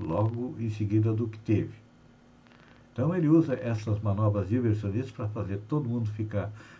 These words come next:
discutindo sobre a aids, pra desviar a atenção dos principais problemas do país, que é a fome, o coronavírus,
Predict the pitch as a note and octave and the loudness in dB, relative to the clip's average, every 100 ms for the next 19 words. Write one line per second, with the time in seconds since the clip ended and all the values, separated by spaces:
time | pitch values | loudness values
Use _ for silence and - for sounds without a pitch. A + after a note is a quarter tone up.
0 | - A2 G#2+ A2+ G#2+ A2 G#2 A2+ A2 F#2+ | -2 0 2 2 2 2 2 2 0 0
1 | B2 - - E3 F3+ - - - - - | -2 -4 -4 -2 -4 -12 -20 -20 -20 -20
2 | - - - C#3 F#3 C#3+ E3+ D3+ C3 G#2+ | -20 -20 -8 0 0 4 2 2 0 -2
3 | D3 D3 C3+ G#2+ E3 F3 - G#2+ A#2+ G#2+ | 0 0 -2 -4 -2 -2 -2 -4 -4 -4
4 | - G#2+ G#2+ G2+ F#2+ G2 G2+ C#3 F3 - | -2 0 2 0 0 -4 -4 -2 -4 -6
5 | A#2+ F2+ - - - - - D2 - G#2+ | -4 -4 -4 -14 -20 -20 -14 -14 -8 -2
6 | C3 C#3+ D3 C#3+ - - G#2 F2+ E2+ E2 | 0 0 0 -2 -6 -10 -8 -6 -6 -6
7 | E2 A2 C3 C3+ B2 | -2 0 0 -2 -4